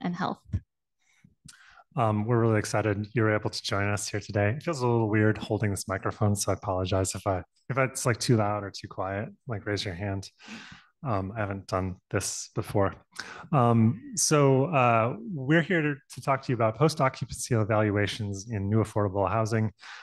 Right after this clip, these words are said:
Speaker 2: Um, if you're not familiar, post-occupancy evaluations, or, uh, P O Es, um, sometimes we'll say for short, are really just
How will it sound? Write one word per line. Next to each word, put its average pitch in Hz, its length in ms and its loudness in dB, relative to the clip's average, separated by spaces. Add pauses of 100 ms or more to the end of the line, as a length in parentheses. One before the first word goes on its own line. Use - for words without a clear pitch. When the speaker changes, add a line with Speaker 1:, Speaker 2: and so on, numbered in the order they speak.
(140)
Speaker 2:
Um, 117 460 2
if 147 160 2
you're 135 80 6
not 156 160 2
familiar, 123 380 0
post-occupancy - 960 -2
evaluations, 104 960 0
or, 98 300 -8 (140)
uh, 95 360 -6
P 139 180 2
O 117 80 4
Es, 113 580 2
um, 110 160 -4
sometimes 107 380 -2
we'll 104 80 -2
say 107 220 0
for - 100 -6
short, 107 400 -2 (420)
are 120 200 2
really 160 280 2
just - 540 -2